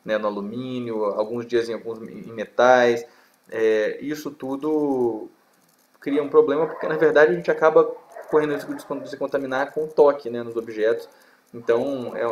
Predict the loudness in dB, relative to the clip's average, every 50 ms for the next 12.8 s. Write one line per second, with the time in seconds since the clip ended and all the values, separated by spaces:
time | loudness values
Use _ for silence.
0 | -2 -2 -4 -4 -6 -6 -8 -8 -10 -10 -8 -8 -8 -8 -6 -8 -10 -10 -10 -12
1 | -8 -6 -2 -2 0 0 0 0 0 -2 -4 -4 -4 -6 -10 -10 -10 -12 -16 -18
2 | _ _ -12 -12 -12 -12 -16 -20 _ _ _ _ _ _ _ _ _ _ _ -20
3 | _ _ -2 -2 -2 -2 0 -4 -4 -2 -2 -4 -2 0 -2 -4 -2 -2 -2 -2
4 | -2 -4 -8 -6 -6 -4 -4 -2 0 0 0 2 2 2 2 0 -2 -2 -2 -2
5 | 0 4 4 4 4 4 0 -2 -2 -4 -6 -4 -2 -2 -2 -2 0 -2 -2 0
6 | -2 -4 -8 -6 -8 -8 -10 -10 -16 -20 -20 _ _ -4 0 2 2 2 2 0
7 | -4 -4 -4 -4 -4 0 2 4 4 4 2 0 -8 -12 -12 -12 -12 -12 -10 -2
8 | -2 -2 0 0 -2 -4 -2 0 0 2 2 2 2 2 2 2 2 2 -2 -8
9 | -8 -8 -4 -4 -4 -2 -2 -2 -2 -2 -4 -4 -14 -16 -10 -8 -6 -6 -6 -6
10 | -8 -10 -10 -4 -2 -2 2 4 6 6 6 6 4 0 -2 -4 -4 -4 -8 -4
11 | -2 -2 -2 -2 -2 -4 -4 -2 -2 -2 -2 -2 -2 2 4 4 4 4 0 -2
12 | -4 -8 -6 -6 -6 -6 -2 0 0 2 4 4 2 2 0